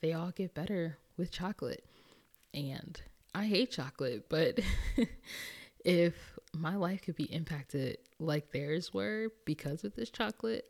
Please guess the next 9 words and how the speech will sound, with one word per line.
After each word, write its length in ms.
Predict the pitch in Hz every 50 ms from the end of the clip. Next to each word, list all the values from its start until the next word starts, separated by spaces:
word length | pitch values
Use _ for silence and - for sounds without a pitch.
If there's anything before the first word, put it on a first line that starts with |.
| _
I, 160 | - - - - - - _ -
I'm 160 | 113 113 -
totally 360 | - - 185 156 143 131 -
down. 300 | - - 76 64 - - - -
I'd 140 | - 196 185
try 240 | - - - - -
it. 260 | 52 52 - - - - - - - - - - - - - _ _ _ - - _ _ _ _ _ -
Um, 580 | 175 175 170 160 151 147 139 120 - - 180 147 - _ _ _ _ _ _ _ _ _ _ _ _ _ _ _ _ _ - -
so, 540 | - - 214 190 185 175 175 175 175 170